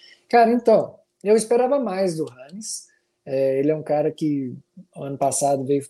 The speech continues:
colecionando bons resultados, com boas vitórias, quebras de recordes, e tava cotado como um dos favoritos.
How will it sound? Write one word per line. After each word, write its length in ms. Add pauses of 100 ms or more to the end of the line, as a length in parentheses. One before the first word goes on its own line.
(120)
colecionando 600
bons 320
resultados, 600
com 140
boas 260
vitórias, 680
quebras 320
de 80
recordes, 800 (1120)
e 840 (400)
tava 220
cotado 560
como 400 (240)
um 160
dos 100
favoritos. 840